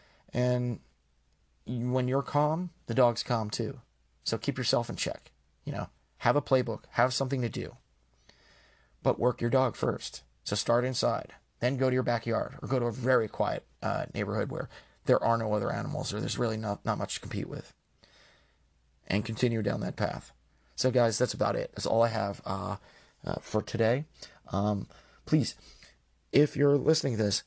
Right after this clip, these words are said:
subscribe to the, uh, podcast on your podcast provider. Um, if there's a possibility to give some ratings and you, and you would like to throw me a couple nice stars, you know, five is great. Four is pretty good too.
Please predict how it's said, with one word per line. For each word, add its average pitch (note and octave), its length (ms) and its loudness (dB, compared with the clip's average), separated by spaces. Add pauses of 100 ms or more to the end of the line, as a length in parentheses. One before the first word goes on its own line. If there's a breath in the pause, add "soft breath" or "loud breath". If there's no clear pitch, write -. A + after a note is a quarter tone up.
subscribe C#3 600 4
to C3 340 2
the, A#2+ 400 0
uh, G#2+ 200 2
podcast B2+ 540 2
on G#2+ 100 -2
your G2+ 80 -2
podcast G#2+ 400 0
provider. C3 460 -2 (400 loud breath)
Um, A2+ 500 0 (1000)
if A2 160 0
there's - 220 0 (140)
a G#2 80 2
possibility A2+ 500 2
to G2+ 60 -4
give G#2+ 120 -2
some G#2 160 -4
ratings C#3+ 300 2
and G#2+ 120 -4
you, G#2+ 140 -6
and A2 100 -2
you A2 80 -4
would G#2+ 60 -4
like A2+ 120 -4
to - 60 -6
throw B2 180 0
me A#2+ 100 -2
a A2+ 40 -2
couple A#2 240 -2
nice A#2 200 0
stars, C#3+ 500 2
you E3+ 60 -4
know, E3+ 240 -6
five - 360 0
is C#3+ 80 0
great. D#3+ 360 0
Four A2+ 280 0
is B2 80 -4
pretty - 280 -4
good D3+ 240 -2
too. F#3 260 2